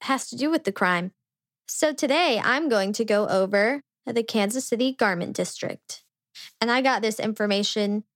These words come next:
from an N P R article called How Kansas City Clothed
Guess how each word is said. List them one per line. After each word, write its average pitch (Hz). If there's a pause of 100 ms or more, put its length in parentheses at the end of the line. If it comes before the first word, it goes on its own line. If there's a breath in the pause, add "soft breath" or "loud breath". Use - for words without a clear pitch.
(120)
from 196
an 190
N 196
P 196
R 220
article 226
called 180
How 269
Kansas 247
City 247
Clothed 226